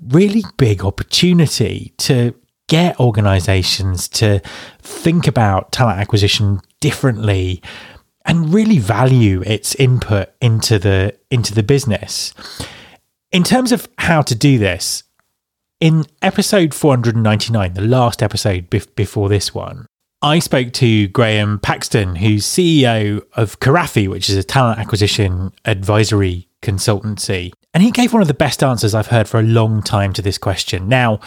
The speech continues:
the whole of the interview covers, it covers his thoughts. So I would actually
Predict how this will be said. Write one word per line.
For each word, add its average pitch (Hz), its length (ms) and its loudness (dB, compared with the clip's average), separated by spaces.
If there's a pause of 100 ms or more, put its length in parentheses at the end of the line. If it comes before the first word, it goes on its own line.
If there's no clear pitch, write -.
(340)
the 147 300 -4
whole 185 180 4
of 139 60 4
the 131 120 4
interview 104 560 2 (100)
covers, 101 600 0
it 143 400 -8
covers 110 300 0
his 101 180 0
thoughts. 101 360 0
So 107 180 2
I 110 80 4
would 113 120 4
actually 110 500 0